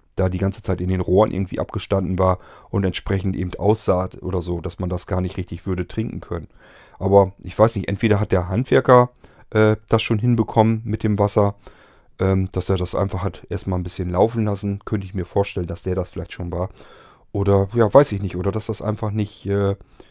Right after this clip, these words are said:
nicht schmuddelig geworden ist, keine Ahnung. Ich hab's jedenfalls sicherheitshalber auch erstmal eine Weile laufen lassen,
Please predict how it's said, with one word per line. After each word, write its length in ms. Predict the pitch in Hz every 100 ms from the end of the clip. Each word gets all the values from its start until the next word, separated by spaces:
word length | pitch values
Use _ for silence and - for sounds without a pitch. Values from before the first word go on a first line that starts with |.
| _ _ _ _ _
nicht 220 | - 113 -
schmuddelig 460 | 139 175 160 113
geworden 320 | - 95 95
ist, 160 | 87 -
keine 260 | 107 117 107
Ahnung. 260 | 104 101 90
Ich 60 |
hab's 120 | 120 -
jedenfalls 360 | 123 113 98
sicherheitshalber 520 | 110 117 107 113 104
auch 160 | 67 98
erstmal 300 | 110 - 95
eine 160 | 95 90
Weile 220 | 95 92
laufen 400 | 85 92 104 101
lassen, 300 | 98 -